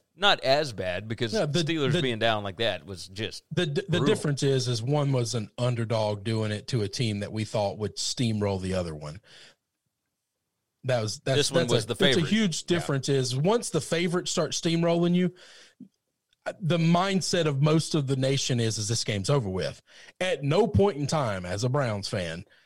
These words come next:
Speaker 2: did I feel comfortable with that game until the fourth interception.
Speaker 1: Uh, Birdie said, "I apologize for being mean last week. You didn't deserve that. You can have an opinion,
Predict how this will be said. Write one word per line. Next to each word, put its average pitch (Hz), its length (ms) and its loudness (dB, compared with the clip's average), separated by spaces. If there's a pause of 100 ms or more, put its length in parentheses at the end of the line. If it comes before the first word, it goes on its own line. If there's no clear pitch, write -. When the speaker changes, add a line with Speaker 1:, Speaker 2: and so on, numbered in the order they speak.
(180)
Speaker 2:
did 123 100 0
I 123 160 2
feel 123 180 2
comfortable 127 400 -2
with 107 120 0
that 110 180 -2
game 104 300 0
until 104 280 0
the 101 120 -2
fourth 104 380 -6
interception. - 500 -10 (520)
Speaker 1:
Uh, 113 260 2
Birdie 147 320 0
said, 131 200 0
"I 120 80 6
apologize 127 520 0
for 107 40 -12
being 110 240 -4
mean 135 260 -6
last 113 320 0
week. 156 300 -8
You 120 80 -6
didn't 117 160 -6
deserve 110 280 -4
that. 113 180 -2
You 104 80 -8
can 107 100 -8
have 101 160 -2
an 98 60 -6
opinion, 127 420 -6